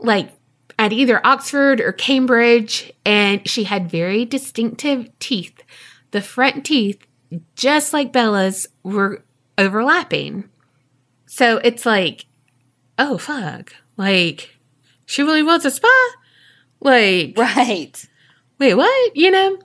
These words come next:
Speaker 1: And so, you know, he's telling his son this.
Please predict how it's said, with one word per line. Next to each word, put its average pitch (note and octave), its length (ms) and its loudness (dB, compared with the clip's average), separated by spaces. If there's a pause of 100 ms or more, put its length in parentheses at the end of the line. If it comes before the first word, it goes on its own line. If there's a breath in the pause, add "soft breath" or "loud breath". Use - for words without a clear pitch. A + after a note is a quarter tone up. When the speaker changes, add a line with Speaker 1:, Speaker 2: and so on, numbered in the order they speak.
(680 loud breath)
Speaker 1:
And C4 180 2
so, A#3 580 2 (600)
you D4 100 4
know, C4+ 140 2
he's F4+ 220 -2
telling G#3+ 240 2
his G#3 120 -2
son F3+ 220 -2
this. F#3+ 240 -4